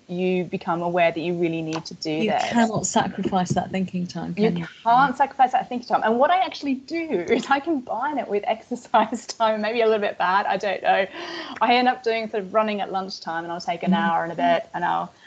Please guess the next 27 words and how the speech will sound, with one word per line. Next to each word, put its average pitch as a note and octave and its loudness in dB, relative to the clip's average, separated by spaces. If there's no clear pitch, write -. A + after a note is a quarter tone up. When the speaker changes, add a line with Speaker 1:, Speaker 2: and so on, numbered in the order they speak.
Speaker 1:
I'll G#3 0
do A3+ 2
a A3+ 6
Speaker 2:
Okay. G#3 2
Speaker 1:
run, A3 4
and G#3+ 2
I G#3+ 2
find B3 0
that A#3+ 2
a G3 2
great A3+ -2
time G3+ 0
Speaker 2:
Yeah. G3 0
Speaker 1:
just G3+ -8
to G#3 0
kind G3 -2
of F#3 0
process G#3 2
and F3 -8
think F#3+ -4
through F#3 0
things E3 -4
and E3 -2
to F3+ -6
plan E3+ 0
ahead. E3+ 2
Um, F3 4